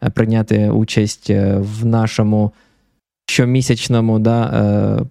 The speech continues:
новос-, новинному випуску, то, знову ж таки, пишіть нам, будемо раді вас всіх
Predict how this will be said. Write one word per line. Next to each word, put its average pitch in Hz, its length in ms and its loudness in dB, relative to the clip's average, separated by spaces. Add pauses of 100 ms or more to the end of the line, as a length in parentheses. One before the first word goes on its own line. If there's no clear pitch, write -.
(220)
новос-, 117 380 0
новинному 113 560 2
випуску, 147 560 0 (120)
то, 135 340 0 (220)
знову 107 180 0
ж - 80 -6
таки, - 140 -2
пишіть 123 320 -2
нам, 143 220 0
будемо 113 680 0
раді 110 280 0
вас 104 180 0
всіх - 320 -4